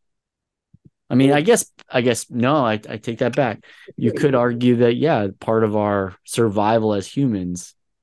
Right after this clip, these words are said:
Speaker 1: has to do with our hearing.
Speaker 2: Oh, absolutely.
Speaker 1: But it's not a, you know, modern day, you don't need it anymore.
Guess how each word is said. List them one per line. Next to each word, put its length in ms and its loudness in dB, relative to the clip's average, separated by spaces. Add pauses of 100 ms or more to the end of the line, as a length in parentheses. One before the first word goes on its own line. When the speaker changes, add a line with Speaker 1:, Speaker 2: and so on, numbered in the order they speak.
(140)
Speaker 1:
has 160 -6
to 60 -10
do 180 0
with 140 0
our 100 -6
hearing. 480 -12 (600)
Speaker 2:
Oh, 220 -10
absolutely. 920 -10 (320)
Speaker 1:
But 160 2
it's 260 -2
not 220 0
a, 200 0 (140)
you 120 -6
know, 140 -6
modern 460 0
day, 260 0
you 140 -2
don't 200 -8
need 240 -6
it 120 -14
anymore. 640 -10